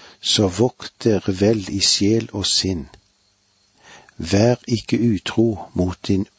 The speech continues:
ungdomshustru. Jeg vil ikke vite av skilsmisse, sier Herren Israels Gud.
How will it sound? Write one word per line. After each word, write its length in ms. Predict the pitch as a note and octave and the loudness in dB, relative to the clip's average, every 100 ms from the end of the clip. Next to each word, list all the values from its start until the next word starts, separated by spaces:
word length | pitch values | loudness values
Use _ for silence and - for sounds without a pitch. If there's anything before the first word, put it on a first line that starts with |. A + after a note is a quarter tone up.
| _ - | _ 0
ungdomshustru. 1200 | A#2 E2+ D2 F2 F#2 - - - G2+ - - A2 - _ _ _ _ _ _ _ _ _ _ _ _ _ _ - - - - - | 0 -2 -2 -2 -2 -4 -4 -4 -4 -4 -6 -10 -10 _ _ _ _ _ _ _ _ _ _ _ _ _ _ -20 -20 -20 -20 -6
Jeg 360 | G2 G2+ C#3 | 0 2 2
vil 140 | D3 C3+ | 2 0
ikke 220 | - C#3 | 0 -2
vite 400 | C#3+ A2 - G2+ | -2 -4 -2 -2
av 140 | G#2 | 0
skilsmisse, 800 | - - A2+ B2 - C3+ B2 B2 | 0 0 -2 -2 -2 0 0 0
sier 300 | - A#2 A2 G#2 | 0 0 -2 -2
Herren 300 | G2 F#2 F2 | -2 -2 -4
Israels 540 | F2 - F2 E2+ - | -4 -4 -2 0 -2
Gud. 380 | - D#2 C#2 - | -2 -6 -8 -18